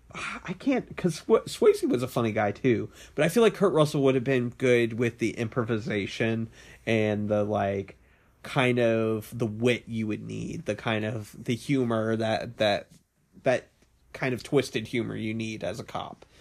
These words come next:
essentially. Um, but I think Swayze could have maybe found that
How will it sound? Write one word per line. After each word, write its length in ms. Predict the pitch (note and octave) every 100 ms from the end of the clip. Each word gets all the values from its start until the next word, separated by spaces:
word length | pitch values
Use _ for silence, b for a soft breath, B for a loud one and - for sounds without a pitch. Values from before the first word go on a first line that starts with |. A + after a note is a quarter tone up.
| b b
essentially. 640 | B2 - G2+ - F2+ F2 -
Um, 640 | A#2 A#2+ A2+ G#2+ G#2 A2 - _ _
but 100 | - F3
I 80 |
think 220 | G#3 D4+ -
Swayze 500 | - E3 D3 C#3+ B2+
could 200 | - B2+
have 240 | A#2+ -
maybe 420 | A#2 A2 A#2 D3+
found 360 | D#3+ E3 E3 E3
that 280 | F3 F3 -